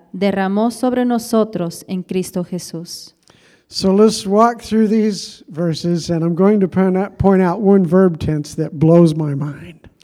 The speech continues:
Speaker 1: Así que vamos a caminar por estos, ah, versículos y les voy a mostrar algo que realmente me asombró mucho.
Speaker 2: So here's the expanded Pastor Dave translation, okay?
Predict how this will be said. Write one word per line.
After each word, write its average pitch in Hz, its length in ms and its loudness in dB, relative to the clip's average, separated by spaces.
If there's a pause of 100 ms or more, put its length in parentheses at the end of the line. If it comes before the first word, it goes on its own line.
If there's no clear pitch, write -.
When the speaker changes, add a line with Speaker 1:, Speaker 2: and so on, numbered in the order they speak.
(160)
Speaker 1:
Así 220 200 -8
que 226 120 -4
vamos 220 240 0
a 247 60 -2
caminar 214 500 -2
por 226 160 -2
estos, 220 400 -4
ah, 196 160 -2
versículos 202 680 -4
y 208 60 -2
les 202 180 -2
voy 226 240 0
a 269 120 0
mostrar 226 440 0
algo 220 340 -2
que 208 80 -4
realmente 202 500 -4
me 196 120 -2
asombró 180 400 -4
mucho. 160 440 -8 (200)
Speaker 2:
So - 200 -4
here's 185 340 4
the 175 180 2
expanded 202 1080 4 (520)
Pastor 180 420 -6
Dave 175 320 4
translation, 156 880 -2
okay? 156 400 -10